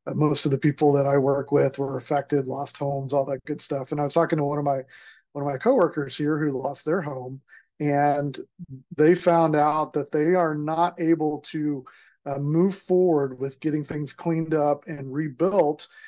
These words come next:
because of one neighbor who, uh, it says that she has to get back in.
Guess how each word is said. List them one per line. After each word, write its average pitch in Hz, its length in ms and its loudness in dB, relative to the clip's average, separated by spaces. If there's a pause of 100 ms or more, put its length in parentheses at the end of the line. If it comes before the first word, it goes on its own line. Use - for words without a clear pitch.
(140)
because 143 360 -2
of 131 120 -8
one 156 340 2
neighbor 147 540 0 (540)
who, 151 440 2 (120)
uh, 139 580 -2 (240)
it 170 220 -6 (120)
says 147 520 2
that 156 120 2
she 156 240 0
has 165 420 0
to 190 100 0
get 190 200 0
back 165 320 2
in. 143 400 -4